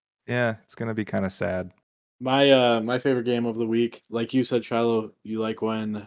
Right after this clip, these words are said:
Speaker 2: weather becomes another character. For me, it's also the atmosphere of where you're watching it. So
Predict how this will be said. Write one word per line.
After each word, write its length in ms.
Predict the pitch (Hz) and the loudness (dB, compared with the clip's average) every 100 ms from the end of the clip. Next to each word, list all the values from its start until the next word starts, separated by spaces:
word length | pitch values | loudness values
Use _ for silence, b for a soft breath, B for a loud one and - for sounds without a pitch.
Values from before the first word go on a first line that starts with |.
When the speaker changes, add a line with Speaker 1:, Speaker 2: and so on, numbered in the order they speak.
| - | -14
Speaker 2:
weather 400 | 104 107 110 113 | -8 -6 -2 -2
becomes 800 | 107 104 113 113 113 104 - - _ _ | -4 -6 -4 -2 -2 -6 -8 -14 _ _
another 320 | 110 110 107 107 | -10 -6 -4 -6
character. 640 | - 113 117 139 131 131 _ _ _ _ _ - | -4 -2 -2 -2 -4 -4 _ _ _ _ _ -4
For 120 | 117 | 0
me, 160 | 120 | 2
it's 140 | 117 117 | 2 2
also 460 | 113 - - 113 | 0 -2 -2 0
the 140 | 104 98 | 0 -2
atmosphere 520 | 104 104 101 - 104 | -6 -8 -10 -4 -4
of 80 | 95 | -4
where 140 | 104 | -6
you're 120 | 98 | -6
watching 380 | 95 101 101 98 | -4 -6 -6 -12
it. 160 | 92 87 | -14 -10
So 320 | 107 101 95 | -6 -6 -8